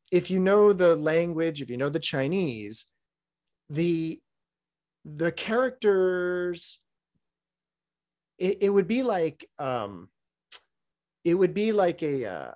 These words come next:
some sort of, um, support of some sort. And if I were to go up to it and lean against it, and it just fell right over and it couldn't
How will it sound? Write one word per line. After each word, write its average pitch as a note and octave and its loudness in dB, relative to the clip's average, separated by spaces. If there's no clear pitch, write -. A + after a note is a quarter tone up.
some F#3+ 0
sort F3+ 0
of, A#2+ -4
um, F2+ -10
support D#3 0
of D#3 -4
some F#3+ 0
sort. G3+ 0
And E3 -2
if E3 -2
I F3 4
were G3+ 4
to G#3 0
go G3 0
up G3+ -2
to A3+ -4
it E3+ 0
and C#3+ -8
lean F3 -2
against F3+ -2
it, - -8
and D#3+ -4
it D3+ -2
just F3 0
fell D#3+ 4
right C#3 2
over C#3+ -4
and C#3+ -8
it C#3 -14
couldn't E3 -4